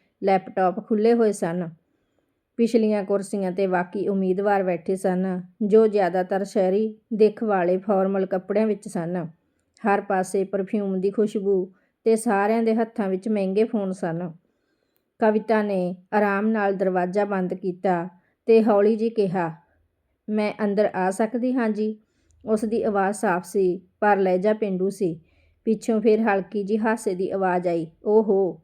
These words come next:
ਇੰਗਲਿਸ਼ ਵੀ ਆਉਂਦੀ ਹੈ?" ਕਿਸੇ ਨੇ ਹੌਲੀ ਜਿਹੀ ਫੁਸਫੁਸਾਇਆ। ਕਵਿਤਾ ਨੇ ਇੱਕ ਪਲ ਲਈ ਅੱਖਾਂ ਬੰਦ ਕੀਤੀਆਂ, ਜਿਵੇਂ ਖੁਦ ਨੂੰ ਸਮਝ ਰਹੀ ਹੋਵੇ। ਫਿਰ ਸਿੱਧੀ ਹੋ ਕੇ ਖੜੀ ਹੋ ਗਈ।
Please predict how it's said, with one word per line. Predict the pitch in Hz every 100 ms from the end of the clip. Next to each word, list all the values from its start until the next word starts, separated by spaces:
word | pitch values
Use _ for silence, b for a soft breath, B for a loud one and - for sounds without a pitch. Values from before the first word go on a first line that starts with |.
| -
ਇੰਗਲਿਸ਼ | 214 214 247 240
ਵੀ | 247
ਆਉਂਦੀ | 220 190 196
ਹੈ?" | 202 160 - _ _ _ _
ਕਿਸੇ | 233 226 226
ਨੇ | 202 208
ਹੌਲੀ | 202 196 208
ਜਿਹੀ | 226
ਫੁਸਫੁਸਾਇਆ। | 240 226 - - 208 180 170 160 _ _ _ _ _
ਕਵਿਤਾ | 220 196 196 214 202
ਨੇ | 202 185 180 - -
ਇੱਕ | 226 233
ਪਲ | 226 208 185
ਲਈ | 180 196
ਅੱਖਾਂ | 202 202 240
ਬੰਦ | 233 208 190
ਕੀਤੀਆਂ, | 196 180 180 185 180 175 196 -
ਜਿਵੇਂ | 196 220 208
ਖੁਦ | 208 220 185
ਨੂੰ | 208 233
ਸਮਝ | 226 208 - _ -
ਰਹੀ | 214 208 202 208
ਹੋਵੇ। | 208 202 180 180 156 - _
ਫਿਰ | 247 226
ਸਿੱਧੀ | 226 208 185 226
ਹੋ | 220 185
ਕੇ | 202
ਖੜੀ | 214 226 226 247
ਹੋ | 202
ਗਈ। | 180 175